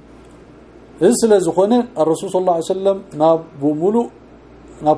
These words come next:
كلهم دك سبات مالتي خمت لا أخو دليل انتهى له. والدليل قوله تعالى: "قل يا أيها الناس إني رسول الله إليكم". ها شباب، جميعا يزبل، جميعا نقول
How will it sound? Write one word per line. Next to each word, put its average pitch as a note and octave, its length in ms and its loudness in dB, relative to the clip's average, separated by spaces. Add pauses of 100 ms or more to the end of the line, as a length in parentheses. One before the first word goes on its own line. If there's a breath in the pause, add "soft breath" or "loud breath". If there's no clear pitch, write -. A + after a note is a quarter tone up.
كلهم C4+ 340 4
دك E3+ 160 -2
سبات D#3+ 400 0
مالتي E3 400 -2
خمت D#3 220 -8
لا E3+ 220 -2
أخو G3+ 200 -6 (160)
دليل C#3+ 280 -4
انتهى A#2+ 280 -14
له. F2 180 -20 (1400 loud breath)
والدليل C#4 560 2
قوله C4 380 0
تعالى: A3+ 580 -2 (100)
"قل G#3 160 -4
يا G3+ 280 -2
أيها F#3+ 240 -4
الناس F#3 500 -6 (220)
إني F3 460 -8
رسول E3 480 -8
الله D#3+ 280 -6 (160)
إليكم". F#3 380 -8 (240)
ها D3 100 -8
شباب، C3 260 -12 (340)
جميعا F3+ 500 -4
يزبل، B2 340 -14 (160)
جميعا A3 500 -4
نقول F#3+ 420 -10